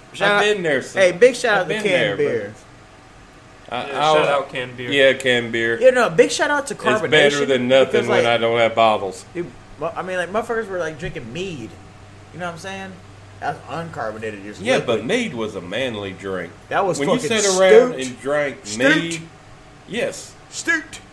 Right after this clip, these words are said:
Speaker 2: You could look across and know you could trust that man in battle.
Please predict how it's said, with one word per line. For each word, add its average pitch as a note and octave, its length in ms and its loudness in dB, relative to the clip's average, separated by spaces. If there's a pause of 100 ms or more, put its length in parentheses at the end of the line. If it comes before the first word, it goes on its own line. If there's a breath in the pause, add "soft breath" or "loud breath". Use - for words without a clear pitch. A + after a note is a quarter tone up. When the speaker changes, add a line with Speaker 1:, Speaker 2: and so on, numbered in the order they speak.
(100)
Speaker 2:
You F#3+ 120 -8
could D#3+ 180 -6
look D#3+ 200 -4
across C#3+ 500 -2
and A2 140 -8
know C#3+ 180 -2
you B2 140 -4
could - 180 -10
trust B2 360 -6
that G#2+ 180 -4
man A2 300 -6
in G2 140 -10
battle. F#2+ 420 -6